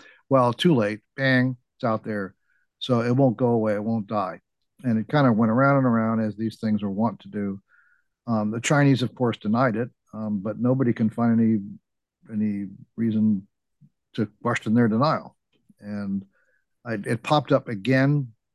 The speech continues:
uh, on October third when the, the Daily Mail, which is a British tabloid, uh, published a whole news story in their, in their very classic, flashy tabloid style, um,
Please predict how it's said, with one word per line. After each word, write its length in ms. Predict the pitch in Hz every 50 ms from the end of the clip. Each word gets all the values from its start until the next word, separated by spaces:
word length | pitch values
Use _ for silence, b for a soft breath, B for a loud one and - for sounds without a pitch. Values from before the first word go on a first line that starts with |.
| _ _ -
uh, 40 | 113
on 220 | 107 107 117 113
October 400 | 107 - - - 123 101 101 101
third 400 | - - - 143 139 139 135 120
when 240 | 113 117 113 110 107
the, 320 | 110 107 107 104 104 98 98 95 98
the 80 | 104
Daily 340 | 87 - 131 135 131 127 113
Mail, 380 | 110 120 131 135 120 113 113 113
which 180 | 107 - -
is 80 | 107 101
a 40 | 104
British 260 | 127 123 113 - -
tabloid, 600 | - 127 131 131 120 110 107 104 98 98 92 - _ _ _ _ _ _ _ _ _ _ _
uh, 180 | 107 110 107 107
published 400 | 101 - 139 123 120 123 - -
a 60 | 110
whole 220 | 95 131 151 143 131
news 260 | 135 185 214 202 -
story 340 | - - 104 95 110 110 110
in 100 | 107 107
their, 200 | 107 104 104 - - -
in 80 | 117 113
their 200 | 113 110 110 104
very 400 | 95 110 113 113 117 110 101 104 - _ _
classic, 440 | - - 117 107 107 - - 107 95 - - _ _
flashy 500 | - - 110 107 110 110 - 110 101 95 - _ _ _ _ _ _ _ _ _ _ _ _
tabloid 440 | - 117 113 107 104 104 101 95 -
style, 460 | - - 147 143 104 92 107 123 - _ _ _ _ _ _ _ _ _ _ -
um, 500 | 117 117 117 110 113 113 110 107 104